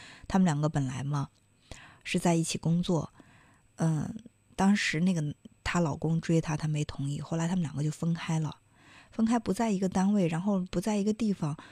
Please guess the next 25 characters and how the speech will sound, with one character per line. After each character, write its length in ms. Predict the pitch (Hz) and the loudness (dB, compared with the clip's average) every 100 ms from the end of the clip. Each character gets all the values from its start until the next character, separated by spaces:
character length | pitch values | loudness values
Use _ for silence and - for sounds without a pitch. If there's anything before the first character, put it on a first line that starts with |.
| - | -8
分 160 | - 233 | -2 2
开 160 | 247 | 2
三 360 | 254 - 269 277 | 0 2 4 6
年， 360 | 180 127 135 - _ _ _ _ _ _ _ _ _ _ _ | 6 4 0 -6 _ _ _ _ _ _ _ _ _ _ _
她 160 | 196 202 | 2 2
老 160 | 175 | 2
公 220 | 147 165 | 2 4
又 160 | 196 196 | 4 4
辗 300 | - 143 170 | 2 2 2
转 200 | 175 135 | 2 0
的 80 | 135 | -2
去 140 | - | -2
找 240 | 160 135 - | -2 -2 0
到 160 | 151 | -2
她， 360 | - - - - _ - - - _ - | -2 -6 -10 -12 _ -20 -20 -20 _ 2
又 160 | 202 | 4
再 200 | 185 190 | 4 2
次 160 | 170 156 | 2 0
向 180 | 160 151 | 0 0
她 80 | |
表 200 | 156 131 | 0 -4
白。 300 | 123 127 - - _ _ _ _ _ _ _ _ - | -4 -6 -8 -16 _ _ _ _ _ _ _ _ -10
所 180 | - | 0
以 40 | 269 | 2
说， 300 | 269 277 | 4 4